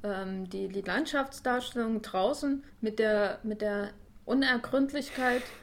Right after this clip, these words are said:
von Oscar Isaacs Bart quasi kombiniert worden. Das hat für mich doch eine sehr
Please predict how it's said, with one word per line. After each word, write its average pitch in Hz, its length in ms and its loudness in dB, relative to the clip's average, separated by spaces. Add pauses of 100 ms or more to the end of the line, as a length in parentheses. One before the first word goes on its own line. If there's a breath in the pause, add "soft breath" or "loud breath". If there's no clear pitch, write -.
von 233 420 2
Oscar 233 520 0
Isaacs 254 360 -2
Bart 220 580 2 (140)
quasi 208 520 2
kombiniert 214 680 2
worden. 202 240 -2
Das 196 200 -4
hat 233 140 -2
für 240 80 0
mich 233 180 4
doch 220 120 -4
eine 214 260 0
sehr 226 360 -2